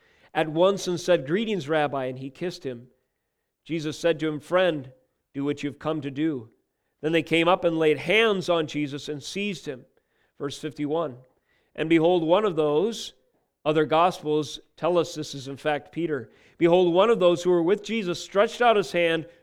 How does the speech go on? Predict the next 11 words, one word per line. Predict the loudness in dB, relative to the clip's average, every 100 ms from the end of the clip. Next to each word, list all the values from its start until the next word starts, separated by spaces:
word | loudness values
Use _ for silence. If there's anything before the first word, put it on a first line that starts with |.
| _
drew | -10 -4 -2 -2
his | -2
sword, | 0 2 2
and | 0 -4
struck | -6 -12 -6 -6 -2
the | -4
servant | -2 2 2 2 -2 -6 _ _ -10
of | -6
the | -2
high | 2 2
priest | 2 2 0 -2 -12